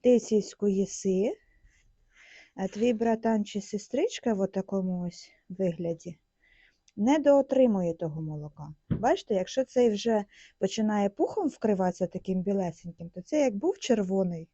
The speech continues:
після окролу, такий він і залишається.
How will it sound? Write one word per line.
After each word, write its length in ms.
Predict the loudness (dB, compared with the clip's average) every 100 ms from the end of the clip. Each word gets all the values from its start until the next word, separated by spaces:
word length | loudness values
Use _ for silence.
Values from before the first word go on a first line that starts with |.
| _ _
після 360 | -6 0 0
окролу, 500 | 0 0 -4 -4 -6 -12 -20 -20 -14
такий 380 | -10 -4 0 0
він 240 | 2 0 0
і 80 | 0
залишається. 960 | 2 0 0 -4 -2 -4 -6 _ -20